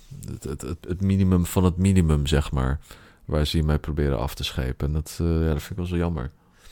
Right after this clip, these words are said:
En wat ik ook jammer vind, ehm, eh, dat, dat is me door de jaren heen, is me dat ook opgevallen, dat, ehm,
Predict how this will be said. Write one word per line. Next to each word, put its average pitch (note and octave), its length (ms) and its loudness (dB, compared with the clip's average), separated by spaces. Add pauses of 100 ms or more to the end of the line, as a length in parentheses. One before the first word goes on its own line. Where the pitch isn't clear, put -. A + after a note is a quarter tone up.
(280)
En G2 140 4
wat F#2 100 10
ik F2+ 80 8
ook F2+ 180 8
jammer F#2 320 10
vind, F#2+ 540 2
ehm, D#2+ 640 0 (640)
eh, - 580 -10
dat, - 360 -4
dat - 180 -4
is E2+ 100 0
me F2 120 4
door E2+ 200 6
de E2+ 60 6
jaren D#2+ 360 6
heen, E2+ 220 8
is E2 180 4
me D#2+ 100 0
dat D#2+ 180 2
ook D#2+ 180 0
opgevallen, F2 680 4
dat, E2 380 0
ehm, D2+ 500 0